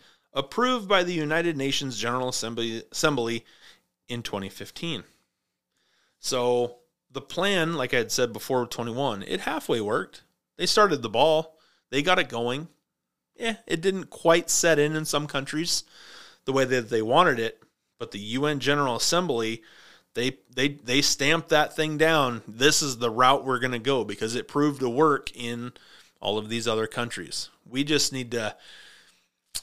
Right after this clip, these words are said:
make everybody buy in, in air quotes. And we know what that means, to buy in. It's like this, this forced vaccination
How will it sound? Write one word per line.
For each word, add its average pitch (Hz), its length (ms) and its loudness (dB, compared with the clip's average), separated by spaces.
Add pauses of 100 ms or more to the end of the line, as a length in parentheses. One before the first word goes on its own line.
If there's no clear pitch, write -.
(140)
make 156 540 2
everybody 123 720 0
buy 110 320 -2
in, 101 420 -10 (460)
in 117 160 -8
air 104 140 -4
quotes. - 500 -8 (240)
And 117 80 -12
we 127 120 -4
know 131 140 -2
what 127 160 -2
that 98 220 -4
means, - 340 -10 (1400)
to 120 100 -8
buy 104 280 -4
in. 90 260 -10 (600)
It's - 120 -10
like 113 160 -6
this, - 300 -2
this 113 280 -4
forced 120 540 -2
vaccination 113 920 -2